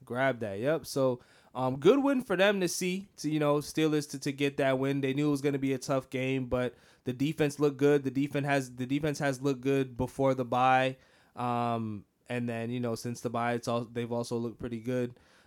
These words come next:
Uh, Browns just, they're losing, they're losing their footing. They're losing their footing. Just a lot of turmoil kinda going on internally, maybe a little bit externally.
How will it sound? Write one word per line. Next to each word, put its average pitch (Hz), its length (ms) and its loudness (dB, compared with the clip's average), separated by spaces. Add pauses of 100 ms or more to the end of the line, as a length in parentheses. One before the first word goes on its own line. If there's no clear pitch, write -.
Uh, 113 520 -4
Browns 170 680 -2
just, 160 360 0
they're 147 160 4
losing, 156 520 0
they're 131 160 -2
losing 160 340 2
their 143 140 0
footing. 135 440 0 (100)
They're 123 120 -4
losing 147 300 0
their 143 100 0
footing. 151 460 0
Just 139 180 -4
a 135 40 -2
lot 139 260 2
of 135 180 2 (400)
turmoil 147 600 4
kinda 135 260 -2
going 135 280 0
on 131 200 0
internally, 135 720 0
maybe 127 260 -2
a 131 60 0
little 127 200 -2
bit 120 200 -4
externally. 127 840 -2